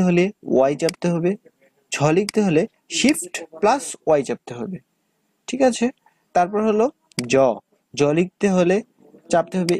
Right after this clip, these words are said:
ইউ, আর ঝ লিখতে হলে শিফট প্লাস ইউ, ইউ লিখতে হলে শিফট প্লাস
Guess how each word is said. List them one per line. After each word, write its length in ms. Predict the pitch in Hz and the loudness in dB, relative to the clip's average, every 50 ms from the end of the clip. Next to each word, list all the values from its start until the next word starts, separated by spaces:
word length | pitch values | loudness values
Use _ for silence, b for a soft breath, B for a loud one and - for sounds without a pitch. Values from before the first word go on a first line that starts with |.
| - - - 175 | -4 -4 0 2
ইউ, 140 | 196 202 156 117 107 113 - _ _ _ _ _ _ _ _ _ _ _ _ | 4 4 4 4 2 -2 -6 _ _ _ _ _ _ _ _ _ _ _ _
আর 120 | - - 120 120 120 - | -2 -2 -2 -2 -4 -8
ঝ 20 | - - - - 139 165 185 202 | -10 -8 -4 -2 0 2 2 2
লিখতে 240 | 214 - - - 208 180 | 0 0 0 -2 0 0
হলে 180 | 156 131 147 220 320 _ _ _ _ - - - | 0 0 0 0 -2 _ _ _ _ -12 -6 -2
শিফট 320 | - 262 294 - - - - - _ | 0 0 0 -2 -6 -12 -12 -8 _
প্লাস 240 | - - 214 302 - - - - - _ _ - 156 | -2 0 0 -2 -4 -8 -14 -16 -18 _ _ 2 4
ইউ, 120 | 147 131 110 98 - _ _ - | 4 4 2 0 -4 _ _ 2
ইউ 100 | 202 254 277 254 | 4 4 4 4
লিখতে 200 | 269 247 - 262 247 196 | 2 0 0 0 2 2
হলে 200 | 175 156 160 214 269 - _ _ _ _ _ _ - | 2 2 0 0 -2 -6 _ _ _ _ _ _ -8
শিফট 420 | - - - 226 285 - - - - - - _ - | -4 0 2 2 2 0 -2 -8 -14 -16 -16 _ 0
প্লাস 240 | 160 156 196 - | 0 0 0 0